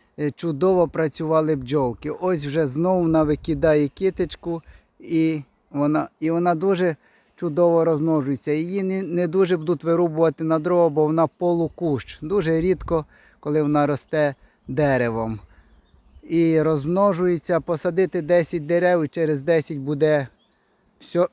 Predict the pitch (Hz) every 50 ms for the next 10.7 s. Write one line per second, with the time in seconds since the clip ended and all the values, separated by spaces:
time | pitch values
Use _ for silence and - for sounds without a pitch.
0 | - 143 - - - 175 156 139 135 147 151 165 160 160 151 175 190 190 170 170
1 | - - 165 143 - - - 170 160 160 160 156 139 - - 156 139 131 120 120
2 | 107 - - - - - _ _ _ _ _ _ _ _ _ _ _ _ _ _
3 | _ _ _ _ _ _ _ _ _ _ _ _ _ _ _ _ _ - _ _
4 | - 151 156 147 135 - - 190 185 175 156 151 156 175 196 202 - - 180 135
5 | - 160 147 127 160 175 190 190 175 160 151 147 147 156 165 165 143 - 151 156
6 | 139 - - 151 143 147 147 147 147 147 143 131 127 131 143 143 127 113 - 139
7 | 147 160 180 180 - - 214 196 160 139 - - 156 143 - 151 143 143 143 139
8 | - _ - 151 131 - - 151 143 151 151 151 143 135 120 107 104 - _ _
9 | _ _ _ _ _ _ _ _ _ - 151 151 151 147 147 135 - 156 147 -
10 | - - - 160 151 139 135 123 123 113 - - -